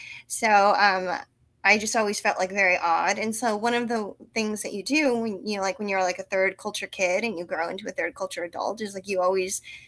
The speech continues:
feel that you're in, like, your own little orbit, like, uh,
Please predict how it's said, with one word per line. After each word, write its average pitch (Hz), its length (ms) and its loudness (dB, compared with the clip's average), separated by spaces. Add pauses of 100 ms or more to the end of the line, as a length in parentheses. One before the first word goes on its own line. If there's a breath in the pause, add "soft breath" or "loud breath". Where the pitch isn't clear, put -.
(220 loud breath)
feel 214 220 0
that 190 120 2
you're 202 140 2
in, 196 140 2
like, 175 180 -2
your 208 120 0
own 196 180 -2
little 180 240 -4
orbit, 202 380 0 (360)
like, - 320 -4 (220)
uh, - 60 -12